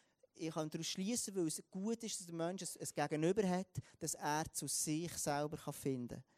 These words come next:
Und darum, dass ich aber zu mir kann finden kann, muss ich mich auch können aufmachen und auch können ehrlich sein. Am Anfang von meiner Beziehung mit der Sarah haben wir oftmals, hat sie mir, oder manchmal, nicht oftmals, echt manchmal hat sie mir gesagt, „Hey Tom,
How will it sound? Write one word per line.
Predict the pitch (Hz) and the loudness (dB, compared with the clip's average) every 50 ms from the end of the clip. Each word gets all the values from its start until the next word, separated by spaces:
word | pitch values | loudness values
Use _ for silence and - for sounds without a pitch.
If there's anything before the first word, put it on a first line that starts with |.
| _ _ _ - - - _ _ | _ _ _ -20 -20 -20 _ _
Und | - 165 165 156 - | 0 0 0 4 10
darum, | 185 196 226 254 262 233 - - _ - | 10 12 12 10 8 2 -4 -12 _ -4
dass | 165 156 - | -2 0 2
ich | 196 226 262 254 - | 4 4 4 2 2
aber | 196 180 185 180 | 0 -2 -2 -6
zu | - - 175 | -6 -4 -2
mir | 170 175 185 202 202 | 0 0 0 0 0
kann | 170 - 160 | -2 -4 -4
finden | - - 185 196 214 214 | 0 0 2 2 0 0
kann, | 196 185 160 | -2 -4 -2
muss | 151 147 139 - | -2 -4 -2 -2
ich | 151 147 | -4 -4
mich | - 143 | -2 -4
auch | 139 131 | -4 -2
können | 143 135 135 131 | -2 -4 -4 -4
aufmachen | 139 - 165 180 196 190 202 185 185 185 175 196 202 - - - _ | -6 -6 -6 -6 -4 -2 0 0 0 2 0 -2 -4 -4 -8 -16 _
und | - 165 165 156 | -4 4 6 6
auch | 147 143 | 6 6
können | 156 143 143 143 135 | 4 0 0 -2 -2
ehrlich | - 127 127 127 131 131 | -2 0 0 0 -2 -4
sein. | - - - 117 120 - - _ _ _ - - - - - - | -6 -6 -8 -8 -10 -12 -14 _ _ _ -20 -20 -20 -20 -20 -8
Am | _ 160 170 | _ 4 6
Anfang | 190 226 247 254 262 | 8 8 8 8 6
von | 220 220 214 | 4 4 4
meiner | 220 226 226 | 4 4 6
Beziehung | 214 202 - - - 196 196 226 240 214 | 4 4 4 4 0 0 2 0 0 0
mit | 202 190 - | -2 -4 -2
der | 175 | 0
Sarah | - 180 170 175 190 202 185 | 2 4 6 6 6 4 4
haben | 175 170 175 | 2 2 2
wir | 180 190 - | 0 2 4
oftmals, | 190 190 233 - - - 214 202 214 214 190 | 6 6 6 4 0 -2 0 0 2 2 0
hat | 180 | -2
sie | - 185 | -4 -4
mir, | 180 185 185 | -4 -2 -2
oder | - 165 175 | 0 0 0
manchmal, | 160 160 175 196 220 220 196 143 120 127 | 2 4 4 4 4 4 4 2 2 2
nicht | 151 160 160 | 2 4 2
oftmals, | 151 147 - 120 117 151 | 2 2 0 -4 -4 -2
echt | 185 185 | 0 2
manchmal | 175 175 185 208 220 220 | 4 4 4 4 2 0
hat | 202 - | -2 -2
sie | - | -2
mir | 190 180 | -6 -4
gesagt, | - - 170 165 170 - | -2 0 0 0 0 0
„Hey | 175 170 170 | -2 -2 -2
Tom, | - - 180 175 175 170 | -2 -2 0 0 0 -2